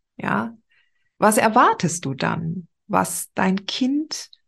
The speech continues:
dann später auch leben wird? Immer aus Angst, das Richtige zu tun, um einem toxischen Menschen zu gefallen,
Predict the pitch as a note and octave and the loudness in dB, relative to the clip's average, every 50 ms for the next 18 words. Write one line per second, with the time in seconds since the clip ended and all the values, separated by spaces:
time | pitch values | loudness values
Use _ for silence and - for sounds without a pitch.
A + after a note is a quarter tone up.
0 | _ _ _ - A3+ A3 A3 G#3+ - - A#3 A3+ A#3 A#3 A3 G3+ - G3 G3 G3+ | _ _ _ 0 0 2 2 2 2 2 2 2 2 2 2 2 4 2 2 0
1 | - C4 D#4 F#4+ F#4 A3+ D#3+ C#3+ C#3+ - D#3+ - - - _ - - - _ _ | 0 0 0 0 2 2 2 0 0 -2 -4 -8 -10 -10 _ -12 -12 -12 _ _
2 | _ _ _ _ _ _ _ _ _ _ _ _ _ - A#3 C4+ D4+ C4 - - | _ _ _ _ _ _ _ _ _ _ _ _ _ 2 4 4 4 4 4 4
3 | D#3 D#3+ - - - - G#3 C4+ E4+ G#4 A4 - - - - _ _ - G3+ G3+ | 2 0 0 0 2 2 2 2 -2 -6 -8 -8 -8 -10 -10 _ _ -2 0 0
4 | - B3 B3 B3 - A3+ G#3+ A3+ A3+ A3+ - - G#3 G#3+ - - A#3 B3+ C#4+ D4 | 0 0 -2 0 0 0 2 2 0 0 -2 -4 -4 -4 -6 -6 -4 -4 -2 -4
5 | D4 - A3+ A3+ A3+ A3+ G#3 F#3+ G#3 G#3 G#3+ - A#3+ A3+ A#3 - - A3 A3 - | -4 -4 -4 -2 0 0 2 2 2 0 0 -2 -2 -2 -2 0 0 0 0 0
6 | G#3 F#3+ F#3 G3 B3 - - C#4+ C#4+ - C#4 B3 A#3 A3+ A#3 A3+ - C#4 E4 F#4 | 0 0 0 0 -2 -4 -8 -8 -8 -6 -6 -6 -6 -4 -4 -4 -2 -2 -4 -6